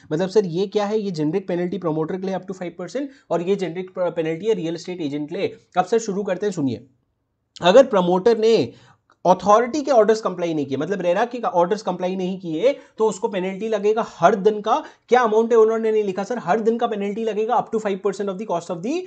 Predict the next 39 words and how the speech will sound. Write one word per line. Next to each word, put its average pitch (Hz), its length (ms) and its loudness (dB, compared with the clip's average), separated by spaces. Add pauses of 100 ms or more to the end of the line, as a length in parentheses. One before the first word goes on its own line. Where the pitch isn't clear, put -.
(260)
project। 180 240 4 (220)
और 226 220 4
अगर 214 360 2 (200)
उसने, 190 420 2 (180)
प्रमोटर 208 460 6
ने 240 340 2
अपीलेट 269 400 6
ट्रिब्यूनल 247 320 4
की 240 140 -4
पेन-, 208 220 4
अ, 170 300 6
का 185 600 2
ऑर्डर 185 260 2
कंप्लाई 202 360 -2
नहीं 202 140 -2
किया, 240 120 -2
तो 240 140 2
उसका 226 280 2
पेनल्टी 180 440 -6
जो 220 120 -4
है 208 120 -8
सर, 226 160 -8
उसके 196 240 -10
साथ 190 160 -8
साथ 196 140 -2
जेल 170 280 0
भी 208 100 0
लगेगा 190 300 2
उसको, 220 440 6 (280)
imprisonment 247 580 4
up 196 160 2
to - 140 -2
three 262 240 2
years, 269 160 2
तीन 220 240 -6
साल 220 180 0
की 220 80 -6
जेल 190 200 -2
लगेगी, 214 500 -2